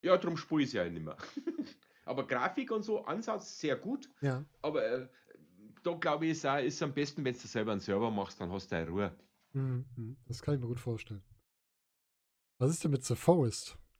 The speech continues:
Speaker 2: zweitausendvierzehn?
Speaker 1: The Forest durchgespielt.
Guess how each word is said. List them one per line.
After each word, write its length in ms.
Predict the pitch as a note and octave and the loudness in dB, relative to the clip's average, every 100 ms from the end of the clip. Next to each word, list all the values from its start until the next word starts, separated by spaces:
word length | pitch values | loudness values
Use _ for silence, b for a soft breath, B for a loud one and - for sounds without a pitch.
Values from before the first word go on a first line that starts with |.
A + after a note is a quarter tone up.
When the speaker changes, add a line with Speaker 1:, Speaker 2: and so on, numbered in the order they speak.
| _ | _
Speaker 2:
zweitausendvierzehn? 1000 | - A#2 A#2+ A2 - C#3+ D3+ - G#2 F#2+ _ _ _ _ _ _ _ _ _ _ _ _ - | -2 -2 0 -4 -2 -2 -2 -6 -8 -10 _ _ _ _ _ _ _ _ _ _ _ _ -14
Speaker 1:
The 60 | - | -2
Forest 380 | G3 - - | 0 0 0
durchgespielt. 680 | F#3 F#3 G#3+ - C3+ F2+ | -2 -2 -8 -4 -4 -4